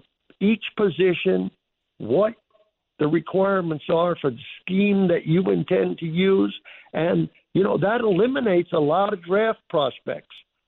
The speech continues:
When you start isolating your vision for a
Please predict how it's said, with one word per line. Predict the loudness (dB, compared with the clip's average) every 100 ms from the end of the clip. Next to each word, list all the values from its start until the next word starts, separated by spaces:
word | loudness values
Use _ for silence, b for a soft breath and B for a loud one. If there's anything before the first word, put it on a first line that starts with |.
| _
When | -4 -2
you | -4 -6
start | -2 0 0 -2 _ _ _ -6
isolating | -2 -2 -2 -2 2 0 0 -4 0
your | 0
vision | 0 0 0 2 -2 -4 -2
for | 0 0
a | -2